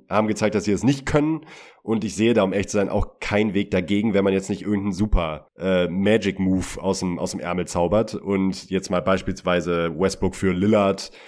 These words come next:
oder Kyrie eintütet, die beide komplett gesund auf absolutem Top-Niveau die ganze Saison durchspielen, Davis komplett fit bleibt, wieder an Bubble-Form anknüpft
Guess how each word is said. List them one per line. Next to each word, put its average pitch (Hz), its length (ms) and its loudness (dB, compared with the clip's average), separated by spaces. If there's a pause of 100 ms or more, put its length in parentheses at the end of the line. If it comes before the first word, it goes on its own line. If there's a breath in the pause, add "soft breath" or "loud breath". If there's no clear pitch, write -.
(140 loud breath)
oder 95 360 2
Kyrie 107 460 4
eintütet, 107 600 0
die 101 60 2
beide 98 400 2
komplett 104 460 0
gesund 101 460 0
auf 87 120 -6
absolutem 95 460 -4
Top-Niveau 104 440 0
die 101 60 0
ganze 101 260 0
Saison 92 200 2
durchspielen, 104 760 2
Davis 107 360 2
komplett 104 340 0
fit - 220 -2
bleibt, 98 300 2
wieder 92 240 2
an 90 180 -2
Bubble-Form 101 480 2
anknüpft 98 540 -2